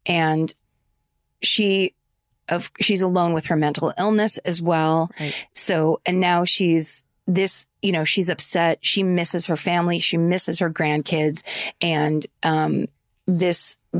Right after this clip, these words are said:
Speaker 1: she starts, it starts affecting the way she treats her neighbors 'cause there's kids everywhere.
Speaker 2: Right.
Speaker 1: And she's always in arguments with kids. She thinks their music's too loud. She thinks they're being a nuisance. It's always, it's very upsetting to her,
Speaker 2: Yeah.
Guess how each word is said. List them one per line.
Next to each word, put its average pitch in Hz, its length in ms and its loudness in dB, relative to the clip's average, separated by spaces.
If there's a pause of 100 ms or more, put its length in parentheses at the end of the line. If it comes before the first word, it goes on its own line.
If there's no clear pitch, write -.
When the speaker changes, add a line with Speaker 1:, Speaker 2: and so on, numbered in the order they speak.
Speaker 1:
she - 240 0
starts, - 480 -2
it 175 220 -2
starts 180 260 -2
affecting 160 380 -2
the 156 80 2
way 156 120 2
she 156 200 -2
treats 156 260 0
her 151 140 -2
neighbors 170 500 0 (300)
'cause 175 160 -2
there's 185 180 0
kids 214 320 -2
everywhere. 170 640 2
Speaker 2:
Right. 151 440 -2
Speaker 1:
And 165 420 0 (300)
she's 196 500 0 (160)
always 190 420 4
in 170 120 0
arguments 180 580 0
with 185 160 -4
kids. 185 480 0
She 185 160 0
thinks 165 240 -2
their 160 140 -2
music's 185 400 0
too 180 180 0
loud. 160 460 2
She - 100 -2
thinks 165 220 -2
they're 165 120 0
being 160 220 0
a 156 60 2
nuisance. 175 580 0 (260)
It's 196 220 -2
always, 185 460 2
it's 190 160 -2
very 190 260 2
upsetting 165 520 -2
to 143 120 -4
her, 151 400 2
Speaker 2:
Yeah. 143 320 -4